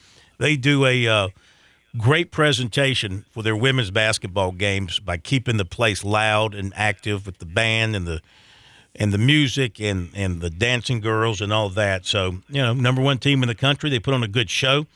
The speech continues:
They get all the votes. Ohio State moved up to number two. L S U is now number three.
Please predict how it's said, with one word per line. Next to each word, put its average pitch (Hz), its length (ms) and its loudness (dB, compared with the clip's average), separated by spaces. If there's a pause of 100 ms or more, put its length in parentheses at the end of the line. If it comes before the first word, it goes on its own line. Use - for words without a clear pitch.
(520)
They 143 140 2
get 143 180 2
all 147 220 4
the 131 80 -4
votes. 135 340 0
Ohio 135 420 2
State 156 380 0
moved 135 260 0
up 143 140 0
to 131 80 -6
number 113 300 -2
two. 160 360 2 (600)
L 156 160 2
S 143 240 2
U 160 280 4
is 113 160 -2
now 143 200 2
number 139 340 0
three. 143 580 2